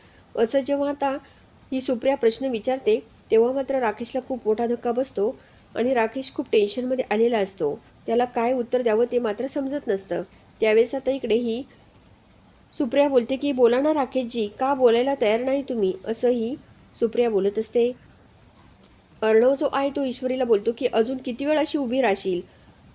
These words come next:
अगं, तुझाच बेड आहे, बस त्यावर. उभं राहायचं असेल तर राहू शकतेस, माझं काही म्हणणं नाही," असं अर्णव जो आहे तो ईश्वरीला बोलत असतो. तर ईश्वरी जी आहे ती गप्प उभी असते.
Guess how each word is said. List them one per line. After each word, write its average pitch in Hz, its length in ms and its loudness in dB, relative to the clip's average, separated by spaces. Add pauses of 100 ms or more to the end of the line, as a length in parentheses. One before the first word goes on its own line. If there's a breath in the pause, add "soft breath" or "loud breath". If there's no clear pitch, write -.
अगं, 220 320 2 (120)
तुझाच 277 300 0
बेड 240 300 4
आहे, 262 180 0
बस 240 320 0
त्यावर. 190 340 2 (680)
उभं 233 240 2
राहायचं 277 360 0
असेल 302 280 -6
तर 277 60 2
राहू 233 220 2
शकतेस, 269 460 -2
माझं 220 240 -2
काही 240 160 0
म्हणणं 240 340 0
नाही," 196 240 0
असं 233 260 -2 (380 soft breath)
अर्णव 226 320 2
जो 254 200 -2
आहे 247 160 0
तो 254 120 0
ईश्वरीला 226 440 0
बोलत 208 300 -2
असतो. 240 300 0
तर 240 180 -4
ईश्वरी 233 400 -2
जी 240 220 -4
आहे 240 140 -2
ती 240 180 -8
गप्प 226 280 -2
उभी 233 240 2
असते. 180 340 -2